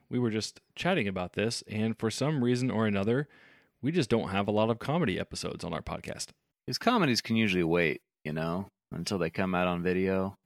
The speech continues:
Speaker 1: That's true. I agree with that. Although we will dabble a little bit in your theory of it's always better to see a comedy, apparently, in a room full of people in a theater. So wouldn't that actually make it more of a reason to go see it in theaters?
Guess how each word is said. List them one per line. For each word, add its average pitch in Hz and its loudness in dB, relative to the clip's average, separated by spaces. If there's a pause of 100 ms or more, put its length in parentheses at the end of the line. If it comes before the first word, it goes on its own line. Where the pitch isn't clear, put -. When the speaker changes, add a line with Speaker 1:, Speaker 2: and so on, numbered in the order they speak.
Speaker 1:
That's 156 4
true. - -4 (140)
I 123 6
agree 104 2
with 82 -4
that. 82 0 (280)
Although 101 2 (180)
we 120 4
will 107 6
dabble 98 2
a 92 -4
little 95 -2
bit 92 0
in 87 -2
your 98 0
theory 95 0
of 87 -2 (400)
it's 107 0
always 95 2
better 95 0
to 92 -4
see 90 -2
a 87 -2
comedy, 90 -2
apparently, 90 -4
in 92 -2
a 90 -6
room 92 -6
full 92 -6
of 87 -2
people 92 -4
in 90 -6
a 90 -4
theater. 90 0
So 90 -4
wouldn't 107 2
that 92 -2
actually 98 0
make 98 -2
it 80 -4
more 98 -2 (580)
of 139 -2
a 147 2
reason 147 2
to 143 -2
go 139 2
see 139 0
it 131 0
in 143 -2
theaters? 147 -2